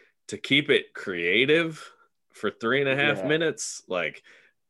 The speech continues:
Speaker 1: that's hard because all you're, you're just in, like, a shell. Like, it's not
Speaker 2: Mm-hmm.
Speaker 1: like you can have instruments or anything crazy 'cause stuff, like, it just becomes a
Speaker 2: Yeah.
Speaker 1: projectile at that point. Like, if you're coming out of it and, like, a guitar hits you in the face, it's like,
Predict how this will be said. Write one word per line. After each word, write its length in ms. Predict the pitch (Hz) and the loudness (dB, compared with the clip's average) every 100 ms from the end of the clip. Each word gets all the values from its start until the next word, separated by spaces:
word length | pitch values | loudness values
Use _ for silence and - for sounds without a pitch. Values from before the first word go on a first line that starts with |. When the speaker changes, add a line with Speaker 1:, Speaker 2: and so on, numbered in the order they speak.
| - | -2
Speaker 1:
that's 440 | 104 117 - - | 0 0 -2 -12
hard 560 | - - 101 120 143 147 _ | -10 -2 2 2 2 -2 _
because 300 | 95 98 87 | -6 -4 -4
all 320 | - 92 98 | -2 0 0
you're, 220 | 107 101 | 0 -4
you're 160 | 95 113 | -4 -6
just 160 | 117 - | -4 -4
in, 220 | 117 123 | -4 -2
like, 160 | 98 80 | -2 -4
a 60 | |
shell. 580 | - - 98 113 - - _ - _ - | -8 -6 -2 -2 -4 -16 _ -20 _ -8
Like, 120 | 92 | -2
it's 180 | 95 127 | -2 0
not 140 | 107 110 | -2 0
Speaker 2:
Mm-hmm. 80 | |
Speaker 1:
like 160 | 104 101 | 0 0
you 100 | 110 | -4
can 160 | 107 92 | -4 0
have 240 | 101 95 | 0 0
instruments 760 | 98 101 - 107 101 98 - - | -6 -10 -6 -4 -4 -6 -8 -6
or 140 | 92 | -4
anything 380 | 92 95 95 90 | -2 -4 -6 -8
crazy 560 | - 98 107 87 85 85 | -4 -2 -2 -4 -8 -6
'cause 340 | 87 78 - - - _ | -6 -6 -16 -18 -20 _
stuff, 440 | - - 98 - - _ | -16 -2 -2 -2 -20 _
like, 220 | 92 80 - _ _ - | -8 -8 -10 _ _ -14
it 120 | - | -10
just 180 | 107 - | -10 -8
becomes 380 | 113 117 104 101 | -6 -4 -4 -2
a 120 | 90 | -2
Speaker 2:
Yeah. 220 | 90 90 - _ | -2 -10 -14 _
Speaker 1:
projectile 840 | - 95 107 110 - - 101 92 | -6 -4 -2 -4 -2 0 0 -2
at 100 | 90 | -2
that 240 | 98 82 - | -2 -2 -6
point. 260 | 87 82 | -8 -6
Like, 160 | 95 98 | -4 -4
if 120 | 104 | -2
you're 140 | 107 | -4
coming 280 | - 127 104 | 0 -2 0
out 160 | 98 110 | 0 0
of 100 | 113 | 0
it 40 | 123 | -2
and, 100 | 104 | 0
like, 140 | 92 | -2
a 40 | |
guitar 400 | 85 85 - 90 | -4 -8 -6 -4
hits 220 | 92 123 143 | -2 -2 -2
you 100 | 131 | -4
in 60 | |
the 60 | 131 | -4
face, 360 | - 143 143 | 0 0 0
it's 140 | 98 - | -4 -6
like, 260 | 78 69 | -6 -8